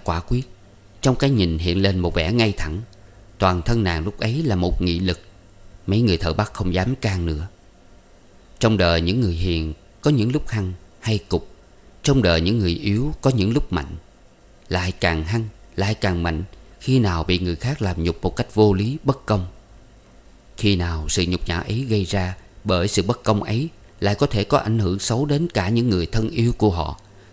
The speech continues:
thì họ chống cự một cách bội phần, quyết liệt. Cái ý nghĩ "Từ nay anh ta đã không còn để bênh vực, để che chở,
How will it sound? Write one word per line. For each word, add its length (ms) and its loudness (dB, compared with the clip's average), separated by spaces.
thì 120 2
họ 240 -2
chống 300 -2
cự 180 -2
một 180 -4
cách 180 -6
bội 200 2
phần, 300 -4
quyết 220 2
liệt. 280 -4
Cái 160 0
ý 200 0
nghĩ 320 0
"Từ 200 4
nay 320 -4
anh 140 0
ta 180 -2
đã 140 -2
không 180 0
còn 300 -2
để 80 2
bênh 220 2
vực, 300 -2
để 120 2
che 240 0
chở, 340 -2